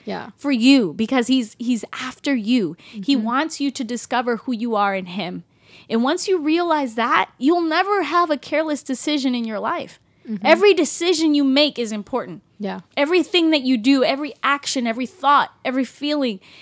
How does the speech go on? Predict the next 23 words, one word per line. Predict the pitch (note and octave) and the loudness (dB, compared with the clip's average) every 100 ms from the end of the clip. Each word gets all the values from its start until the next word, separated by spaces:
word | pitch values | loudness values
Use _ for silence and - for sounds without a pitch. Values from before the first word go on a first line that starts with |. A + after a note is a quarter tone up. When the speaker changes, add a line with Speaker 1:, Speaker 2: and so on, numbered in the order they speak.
| - - | -18 -4
Speaker 2:
it's | D#4+ D#4+ D#4 | -4 -2 -2
important. | C#4+ A#3+ C#4+ C#4+ A#3+ A3+ | -2 0 0 0 0 -8
God | C4 D4+ | -6 -4
is | C#4 | -4
an | C4 | -4
intentional | B3+ A#3 B3+ A#3+ B3+ A#3+ | -6 -4 -6 -4 -4 -4
God. | A#3 A3+ G#3+ | -2 0 0
He | G#3+ C4 A#3+ | 0 0 -2
is | G3+ | -4
never, | A3 A3+ C4+ C#4 C#4+ C4+ - _ _ _ - - | -2 0 0 2 2 2 -4 _ _ _ -16 -8
you | A#3+ | -4
know, | A3+ | -2
my | A3 | -2
daughter | A3+ A#3+ B3+ | 0 2 0
had | A3 A#3 | -2 -4
a | A3+ | -4
devotion, | G#3+ A3+ A#3+ A#3 G#3 F#2 _ _ | -4 -4 -4 -8 -10 -14 _ _
uh, | G3+ F#3 F3 | -8 -8 -4
yesterday, | G#3 A#3+ - G3 F#3 - _ _ _ _ _ _ - | -4 -4 -6 -8 -8 -14 _ _ _ _ _ _ -6
and | G#3+ | -2
her | A#3+ | -2
devotion | A#3+ A#3 A#3+ A#3 | 0 -2 -2 -6
said, | A3 G#3+ G#3 | -6 -4 -6